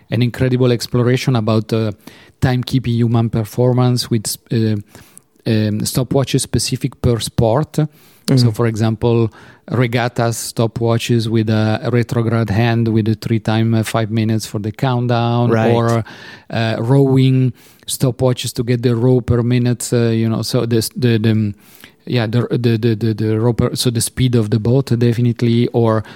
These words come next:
Speaker 1: for football, <laughs>
Speaker 2: Yeah.
Speaker 1: two, two times forty-five plus fifteen break, uh, or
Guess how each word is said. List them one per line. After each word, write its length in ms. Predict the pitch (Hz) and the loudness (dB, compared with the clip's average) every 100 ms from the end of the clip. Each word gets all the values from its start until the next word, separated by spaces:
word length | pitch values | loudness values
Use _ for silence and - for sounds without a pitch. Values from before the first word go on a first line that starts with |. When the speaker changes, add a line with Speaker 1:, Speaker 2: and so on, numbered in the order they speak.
| - | -12
Speaker 1:
for 160 | - | -10
football, 640 | 107 - 135 123 123 123 127 | -6 -2 0 2 2 2 0
<laughs> 520 | 117 127 - - - | 0 -2 -4 -14 -2
Speaker 2:
Yeah. 180 | 131 139 | 0 2
Speaker 1:
two, 100 | - 679 679 719 | -2 -4 -8 -6
two 80 | 131 | -4
times 300 | - 113 123 | -2 -2 -4
forty-five 640 | - 120 113 113 120 120 | -4 -2 -2 -2 -2 -2
plus 240 | - 117 110 | -2 -4 -2
fifteen 480 | 120 - - 117 110 | -4 -4 -4 -4 0
break, 420 | 123 123 123 120 | 0 2 0 -2
uh, 60 | |
or 380 | 120 117 117 113 | -2 0 0 -2